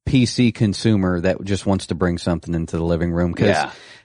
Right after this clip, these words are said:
Speaker 1: the Mac Mini unintentionally became that when it came out, you know, a bunch of,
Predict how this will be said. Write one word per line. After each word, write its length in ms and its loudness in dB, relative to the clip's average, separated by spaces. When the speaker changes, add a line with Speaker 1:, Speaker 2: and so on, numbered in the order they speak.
Speaker 1:
the 160 2
Mac 380 2
Mini 560 2
unintentionally 880 0
became 520 -2
that 580 -2
when 300 0
it 120 -2
came 300 0
out, 300 0
you 100 -4
know, 240 0
a 40 -2
bunch 260 -4
of, 260 -2